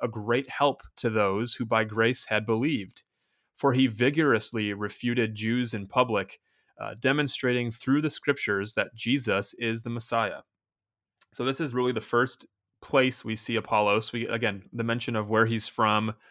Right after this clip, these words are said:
um, his eloquent, he, he's an eloquent man, competent in the use of the scriptures. Um, the, the part in there where he only knew John's baptism is really interesting.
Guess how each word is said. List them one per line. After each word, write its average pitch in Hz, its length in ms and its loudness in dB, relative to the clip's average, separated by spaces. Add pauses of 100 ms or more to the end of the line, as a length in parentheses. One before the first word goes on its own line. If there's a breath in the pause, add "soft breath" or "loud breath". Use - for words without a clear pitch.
(380 soft breath)
um, 95 320 -8 (240)
his 117 320 -4 (240)
eloquent, 117 640 2 (380)
he, 131 160 -8
he's 120 240 -6
an 117 100 -4
eloquent 131 480 0
man, 117 380 0
competent 127 600 -2
in 113 80 -2
the 110 60 0
use 110 240 2
of 120 60 0
the 107 80 -2
scriptures. 110 680 -2 (580 loud breath)
Um, 95 420 0 (320)
the, 131 180 -2
the 127 140 0
part 156 300 2
in 147 100 -2
there 135 180 2
where 127 140 2
he 113 180 -2
only 131 320 -2
knew 123 200 -2
John's 113 400 -4
baptism 156 720 -4 (320)
is 127 160 -4
really 135 180 2
interesting. 165 720 -6